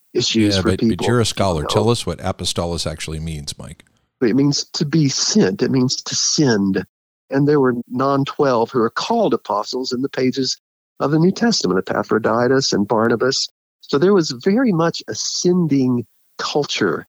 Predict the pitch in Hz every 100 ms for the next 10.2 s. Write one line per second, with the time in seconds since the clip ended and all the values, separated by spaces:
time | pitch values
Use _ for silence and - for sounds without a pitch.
0 | _ _ - 170 131 110 123 143 135 123
1 | 131 - 110 110 117 - 98 - - -
2 | 151 - 120 107 107 - - 110 120 107
3 | - 143 156 95 104 - 101 175 180 123
4 | 113 104 - 123 - - 101 110 101 -
5 | - _ _ _ _ _ - 143 127 110
6 | 110 90 117 113 123 160 165 165 - 117
7 | 104 - - 101 87 _ - 156 127 117
8 | _ _ - - 180 120 - 101 113 110
9 | 110 - - 156 - 123 117 120 120 120
10 | 110